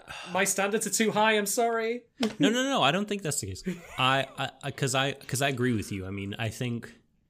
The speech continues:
Speaker 2: there's nothing wrong with a show being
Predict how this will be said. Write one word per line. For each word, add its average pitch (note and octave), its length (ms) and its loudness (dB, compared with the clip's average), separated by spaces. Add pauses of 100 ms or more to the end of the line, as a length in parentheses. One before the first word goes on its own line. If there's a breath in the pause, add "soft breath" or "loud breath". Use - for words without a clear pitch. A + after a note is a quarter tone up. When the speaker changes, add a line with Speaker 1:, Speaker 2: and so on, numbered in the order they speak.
(920)
Speaker 2:
there's A#2+ 340 4
nothing C#3 420 4
wrong A2+ 560 2
with G#2 320 -2
a G2+ 80 -6
show G#2 460 -4
being F#2+ 720 -8